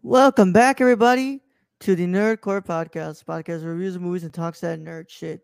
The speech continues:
This is episode five hundred and fifty-seven, and it is your review of Hannibal.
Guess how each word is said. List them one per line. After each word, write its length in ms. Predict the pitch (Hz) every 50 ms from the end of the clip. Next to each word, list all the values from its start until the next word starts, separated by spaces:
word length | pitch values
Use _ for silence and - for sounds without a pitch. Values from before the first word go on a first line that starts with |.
| _ _
This 240 | - 185 196 190 -
is 180 | 185 175 - - -
episode 680 | - - - - 185 - - - 175 170 170 165 175 - _ _ _ _ _ _ _ _ _
five 300 | _ 202 202 240 247 208
hundred 340 | 190 190 190 180 190 185 170
and 180 | 165 160 151
fifty-seven, 960 | - _ - 196 196 _ - 220 214 - - - 165 156 147 175 190 233 254 _ _ _ _ _ _ _ _ _ _ _ _ _
and 320 | - 180 180 175 170 165 - - _
it 180 | - 190 185 170
is 280 | 180 175 170 160 - _ _ _ _
your 320 | - 180 190 240 262 262
review 520 | 233 180 147 - 95 - - - 185 185 - _ _ _ _ _ _ _ _ _ _
of 260 | - - 175 185 175 196 - _ _ _ _
Hannibal. 800 | _ - 160 - - - 71 _ _ - - - - - _ _